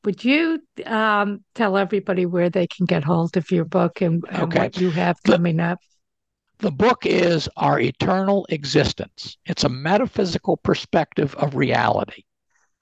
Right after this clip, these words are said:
Speaker 2: And, uh, it's just been, uh, released on December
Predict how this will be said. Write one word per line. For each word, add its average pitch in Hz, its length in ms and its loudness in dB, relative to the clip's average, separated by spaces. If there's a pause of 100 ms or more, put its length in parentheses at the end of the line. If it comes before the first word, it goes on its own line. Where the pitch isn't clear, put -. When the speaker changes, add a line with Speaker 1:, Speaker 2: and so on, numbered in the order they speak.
(120)
Speaker 2:
And, 143 440 0
uh, 139 440 2
it's 143 460 -2
just 202 280 2
been, 165 300 -2
uh, 151 300 0
released 165 640 -2
on 151 240 -2
December 151 760 0